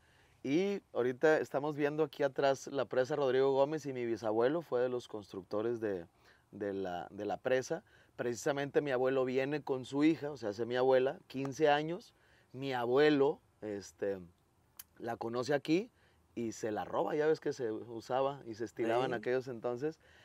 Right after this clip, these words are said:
Speaker 1: Entonces, mi abuela de Sinaloa se queda aquí y aquí es donde nace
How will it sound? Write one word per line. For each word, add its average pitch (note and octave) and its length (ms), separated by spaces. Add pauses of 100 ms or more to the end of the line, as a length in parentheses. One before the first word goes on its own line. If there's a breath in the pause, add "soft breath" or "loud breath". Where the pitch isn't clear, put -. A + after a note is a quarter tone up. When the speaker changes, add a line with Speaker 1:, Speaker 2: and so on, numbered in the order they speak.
(180 soft breath)
Speaker 1:
Entonces, B2+ 600
mi C3+ 240
abuela C3 380
de C3+ 100
Sinaloa C3 460
se C3+ 160
queda C#3 200
aquí D#3+ 240
y F#3 40
aquí B2 220
es A2 60
donde A#2 220
nace G#2 480